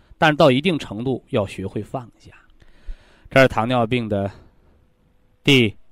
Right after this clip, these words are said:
三的原因，是不是啊？吃出来的糖尿病，累出来的糖尿病，啊，情志所伤，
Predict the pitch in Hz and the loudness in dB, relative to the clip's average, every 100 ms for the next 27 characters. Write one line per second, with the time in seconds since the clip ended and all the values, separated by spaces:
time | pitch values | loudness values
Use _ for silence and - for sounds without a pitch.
0 | _ - - 160 147 113 101 104 110 117 | _ -8 2 2 2 -2 -4 -4 -4 -6
1 | - - _ _ - 98 92 85 _ _ | -10 -20 _ _ -12 -12 -14 -20 _ _
2 | _ _ _ _ _ _ _ _ _ _ | _ _ _ _ _ _ _ _ _ _
3 | _ - 196 185 160 156 127 139 _ _ | _ 0 4 6 6 6 4 0 _ _
4 | _ _ - 120 - 110 107 120 95 98 | _ _ -4 -4 -2 -6 -4 -6 -6 -8
5 | 104 _ _ _ _ _ _ _ - 214 | -12 _ _ _ _ _ _ _ 2 4
6 | 170 131 120 98 98 101 - _ _ _ | 6 4 -2 -4 -8 -10 -12 _ _ _
7 | - 120 98 120 98 95 98 _ _ _ | -4 -4 -2 -6 -6 -8 -12 _ _ _
8 | _ _ - 92 - - 135 120 151 165 | _ _ -20 -20 -14 -2 -2 -2 -2 -2
9 | 120 101 110 67 85 117 107 | -2 -4 -12 -14 -8 -4 -4